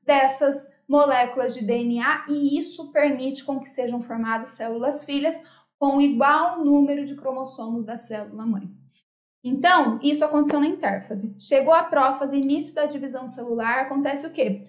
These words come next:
Os cromossomos começam a se condensar, a se espiralizar. É, desaparece o núcleo,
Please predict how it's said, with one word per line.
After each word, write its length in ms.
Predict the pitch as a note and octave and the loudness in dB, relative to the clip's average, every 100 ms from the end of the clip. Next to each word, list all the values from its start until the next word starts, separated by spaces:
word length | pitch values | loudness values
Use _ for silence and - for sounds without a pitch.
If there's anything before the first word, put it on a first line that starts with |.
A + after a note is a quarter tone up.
| - | -20
Os 120 | - | -12
cromossomos 520 | G4 E4 D#4+ D#4 C#4 | -4 -2 -2 0 -2
começam 460 | C#4+ B3+ B3 - A#3 | -2 -6 -8 -10 -10
a 160 | A3+ | -10
se 380 | - - A#3 - | -12 -12 -12 -12
condensar, 920 | - C#4+ D4 A#3 A#3 G#3+ - G#3 A#3 - - | 0 2 4 2 -2 -6 -8 -10 -10 -14 -16
a 80 | |
se 140 | G3 B3 | -16 -14
espiralizar. 920 | - - C#4+ B3 A3+ G#3 G#3+ G3+ G3 - _ _ _ _ _ _ _ | -14 -6 -4 -2 -2 -6 -6 -8 -8 -12 _ _ _ _ _ _ _
É, 300 | C4 B3 A#3+ | 4 4 4
desaparece 640 | A3+ D#4 D#4+ D4+ C#4 - | 4 2 2 2 0 -2
o 20 | B3+ | -6
núcleo, 340 | B3 B3+ C4+ | -6 -8 -12